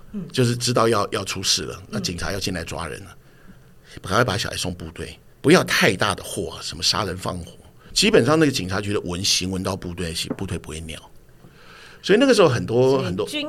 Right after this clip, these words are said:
Speaker 1: 法大于那个，
Speaker 2: 那个时候。
Speaker 1: 对，大于这个警政的这个法令。
Speaker 2: 对，而且那个时候你也不像我们现在电脑连线啊，什么很方便啊，<laughs> 这边寄来寄去啊，这边又怎么啦，然后搞不好也有认识啊，戳一戳。
Speaker 1: 嗯。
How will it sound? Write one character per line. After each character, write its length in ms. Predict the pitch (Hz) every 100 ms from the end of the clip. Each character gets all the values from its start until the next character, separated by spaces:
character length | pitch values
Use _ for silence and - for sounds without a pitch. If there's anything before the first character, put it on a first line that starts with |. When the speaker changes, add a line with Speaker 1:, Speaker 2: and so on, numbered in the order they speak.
| 349
Speaker 1:
法 320 | - 139 117
大 340 | - 180 135
于 120 | 139 127 117 123 127 143
那 140 | 170 165
个， 200 | 139 135
Speaker 2:
那 60 | 90
个 100 | -
时 180 | -
候。 80 | 170
Speaker 1:
对， 200 | 147 -
大 200 | 214 180
于 240 | 156 139 139
这 100 | 175
个 120 | 165
警 260 | 151 156 147
政 220 | - 180
的 140 | 147 131
这 100 | 156
个 100 | 147
法 220 | 127 120
令。 160 | 123 135
Speaker 2:
对， 180 | 117 107
而 80 | 104
且 200 | - 110
那 80 | 131
个 80 | 123
时 140 | 120
候 120 | 120
你 60 | 123
也 60 | 139
不 140 | 120
像 120 | 107
我 60 | 113
们 80 | 92
现 80 | 110
在 60 |
电 120 | 110
脑 120 | 110 90
连 180 | 87
线 160 | 92 98
啊， 20 |
什 80 | 87
么 60 | 185
很 140 | 87 254
方 160 | 90
便 220 | 104 95 92
啊， 140 | 92
<laughs> 40 |
这 60 | 107
边 120 | 120
寄 160 | 123 135
来 140 | 101
寄 180 | 104 123
去 260 | - 131 120
啊， 120 | 107
这 80 | 117
边 100 | 123
又 140 | 131
怎 160 | 113 76
么 60 |
啦， 240 | 98 104 107
然 100 | 101
后 140 | 127 127 - - - - -
搞 120 | 101
不 60 | 127
好 60 |
也 60 | 127
有 120 | 127
认 220 | 113 127
识 200 | 113 123
啊， 140 | 120 98
戳 260 | 110 113 113
一 40 |
戳。 260 | - 113
Speaker 1:
嗯。 60 | 117